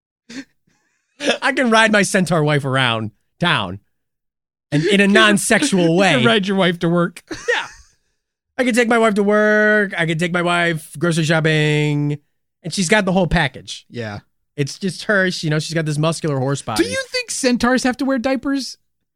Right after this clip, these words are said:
Speaker 2: You know, some of these cities have
Speaker 1: <laughs>
Speaker 2: rules. They have rules where horses have to wear diapers. Do you think centaurs have to wear diapers?
Speaker 1: They should. If we ever find them.
Speaker 2: Mm, I don't know, because they got the,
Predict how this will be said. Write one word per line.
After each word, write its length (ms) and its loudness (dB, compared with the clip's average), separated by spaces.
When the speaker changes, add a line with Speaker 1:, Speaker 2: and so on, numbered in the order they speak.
Speaker 2:
You 80 0
know, 140 2
some 200 0
of 60 2
these 180 0
cities 300 0
have 280 0
Speaker 1:
<laughs> 0 -
Speaker 2:
rules. 360 4
They 80 2
have 140 2
rules 260 2
where 100 2
horses 300 0
have 140 0
to 80 -2
wear 120 0
diapers. 300 -2
Do 100 -6
you 60 -2
think 140 -2
centaurs 400 -2
have 140 -4
to 100 -6
wear 100 -2
diapers? 540 -6
Speaker 1:
They 120 -8
should. 400 -2
If 100 -4
we 120 0
ever 180 2
find 340 0
them. 220 -2
Speaker 2:
Mm, 220 0
I 100 0
don't 140 -2
know, 300 -2
because 340 -2
they 100 -2
got 180 -2
the, 240 -2